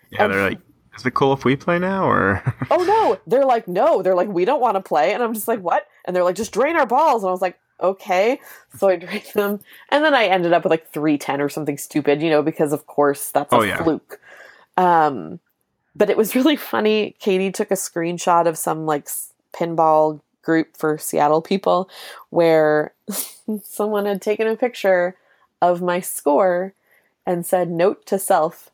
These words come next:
Speaker 2: avoid playing Jessica DiNardo at all costs." <laughs>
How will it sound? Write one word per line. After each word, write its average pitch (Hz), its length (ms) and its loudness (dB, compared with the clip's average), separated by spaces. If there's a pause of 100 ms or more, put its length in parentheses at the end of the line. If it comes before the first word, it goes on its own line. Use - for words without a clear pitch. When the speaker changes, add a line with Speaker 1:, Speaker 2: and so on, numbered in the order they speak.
(120)
Speaker 2:
avoid 180 480 0
playing 185 440 -2
Jessica 175 360 -4
DiNardo 156 480 0
at 143 100 -2
all 156 220 2
costs." - 960 -4 (280)
<laughs> - 0 -